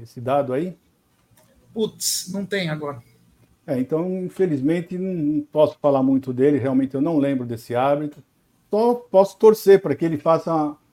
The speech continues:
Speaker 1: apite um jogo perfeito, né? Porque é o que nós queremos, né? O palmeirense nunca gosta de ser, de ser favorecido e muito menos ser roubado, né? Então, só espero que ele faça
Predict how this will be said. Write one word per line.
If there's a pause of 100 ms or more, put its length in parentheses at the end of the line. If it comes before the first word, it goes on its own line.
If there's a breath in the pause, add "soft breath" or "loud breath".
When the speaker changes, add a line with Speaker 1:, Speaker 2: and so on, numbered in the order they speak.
(140)
Speaker 1:
apite
um
jogo
perfeito,
né?
Porque
é
o
que
nós
queremos,
né?
O
palmeirense
nunca
gosta (320 soft breath)
de
ser, (260 soft breath)
de
ser
favorecido
e
muito
menos
ser
roubado,
né?
Então,
só
espero
que
ele
faça